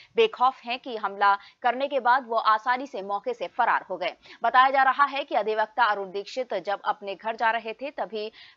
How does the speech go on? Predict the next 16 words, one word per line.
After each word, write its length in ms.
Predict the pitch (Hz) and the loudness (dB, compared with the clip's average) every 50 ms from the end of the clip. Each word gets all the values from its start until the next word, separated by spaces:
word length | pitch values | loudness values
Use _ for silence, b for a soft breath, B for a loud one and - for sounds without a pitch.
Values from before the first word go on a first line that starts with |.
| B - | B -2
पचमट्ठा 840 | 254 233 240 - 262 233 202 202 202 214 214 220 - - - 226 202 | -2 -2 -2 -2 -4 -2 -2 -2 -4 -4 -6 -8 -6 -6 -6 -6 -6
मंदिर 340 | 202 202 208 208 220 214 | -6 -6 -8 -6 -8 -8
के 140 | 190 - 196 | -6 -6 -10
पास 360 | 185 - - 208 233 262 247 | -8 -6 -4 -4 -4 -4 -8
बाइक 300 | 226 180 190 175 185 190 | -6 -2 0 0 0 -2
सवार 480 | - _ - 208 196 202 202 214 240 247 | -6 _ -8 -6 -2 0 0 0 0 -2
दो 420 | 240 196 160 - 196 208 190 180 | -6 -12 -12 -10 -10 -10 -10 -8
लोगों 280 | 175 208 233 233 277 262 | -8 -8 -6 -6 -6 -6
ने 140 | 226 196 190 | -6 -8 -10
उन 160 | 208 202 180 | -10 -10 -10
पर 240 | - - 175 170 185 | -8 -6 -6 -6 -6
पीछे 300 | - 247 240 - 277 254 - | -8 -12 -12 -10 -10 -10 -10
से 100 | - 143 | -10 -12
हमला 280 | - - 220 190 160 143 | -10 -10 -8 -6 -6 -6
कर 200 | - 190 175 160 | -6 -6 -10 -8
दिया। 220 | 180 185 156 - | -4 -4 -4 -4